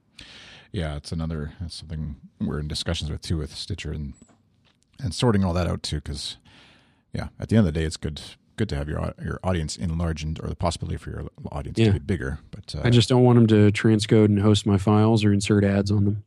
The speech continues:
Speaker 1: Yeah, exactly.
Speaker 2: And that's, that's what they're offering me. So
Speaker 1: Yeah.
Speaker 2: we'll see how it goes.
Speaker 1: Yeah. Yeah. It's, it's, uh, I think, I think they've learned if they used to do that, or there, maybe it was, I don't know if it was just rumors and things like, 'cause we let, we read through a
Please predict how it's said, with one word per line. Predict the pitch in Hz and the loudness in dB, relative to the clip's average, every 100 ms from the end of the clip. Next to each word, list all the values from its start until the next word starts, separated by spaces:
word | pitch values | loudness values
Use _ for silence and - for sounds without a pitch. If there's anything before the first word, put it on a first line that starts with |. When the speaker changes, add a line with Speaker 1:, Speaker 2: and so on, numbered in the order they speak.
| _ | _
Speaker 1:
Yeah, | 80 73 69 | -6 -6 -8
exactly. | 71 71 - - _ _ - - | -8 -10 -10 -16 _ _ -20 -12
Speaker 2:
And | 131 101 101 101 | -6 -4 -6 -4
that's, | 107 104 - - | 0 0 0 -4
that's | 95 92 101 | -4 -6 0
what | |
they're | 104 165 | 4 4
offering | 202 156 143 | 4 2 2
me. | 139 | 0
So | 131 104 104 101 _ - - | -4 -6 -8 -8 _ -16 -10
Speaker 1:
Yeah. | 69 | -2
Speaker 2:
we'll | 110 | 0
see | - 95 | -2 -4
how | 92 | -4
it | 92 | -4
goes. | - - - | -10 -18 -4
Speaker 1:
Yeah. | 101 87 - - _ _ - - - - - | -2 -2 -4 -14 _ _ -20 -20 -20 -20 -6
Yeah. | - 82 | 0 2
It's, | 85 - - - | 0 -4 -8 -6
it's, | 139 - | -6 -2
uh, | 165 131 104 - - | 2 4 2 -2 -10
I | |
think, | 101 131 - _ _ - | -4 -4 -6 _ _ -12
I | 80 | -10
think | - 107 | -4 -2
they've | 87 76 | -2 -2
learned | 101 131 143 | 0 2 0
if | 117 | 0
they | 90 | 2
used | 110 - | 2 0
to | |
do | - | 0
that, | 127 131 - | 2 2 2
or | 92 87 | 0 0
there, | 110 107 | 0 0
maybe | 113 131 | 4 4
it | 156 | 4
was, | 117 95 - - | 4 2 -4 -4
I | |
don't | 107 | -2
know | |
if | 87 | -2
it | 76 | -4
was | 76 | -6
just | 76 - - | -8 -10 -12
rumors | 80 98 131 131 127 98 | -4 0 2 4 2 2
and | 92 95 92 - | 2 2 -2 0
things | 101 101 85 85 - | 2 2 0 -10 -6
like, | 90 - | -6 -4
'cause | 90 85 | -2 -2
we | 95 | 0
let, | 98 90 - | 2 0 -2
we | 95 98 | -2 0
read | 92 85 | 0 -2
through | 85 | -4
a | 82 | -6